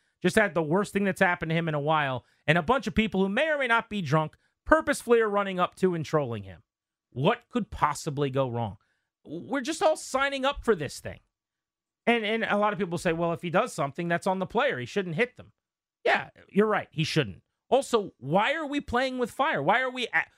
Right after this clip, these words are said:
purposefully putting these young people in this terrible situation that is completely avoidable?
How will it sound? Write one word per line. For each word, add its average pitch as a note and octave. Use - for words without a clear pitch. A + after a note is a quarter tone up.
purposefully C4+
putting F#3
these F#3
young G#3+
people F#3+
in F3
this G#3
terrible F3+
situation -
that G#3+
is A#3
completely A3+
avoidable? B3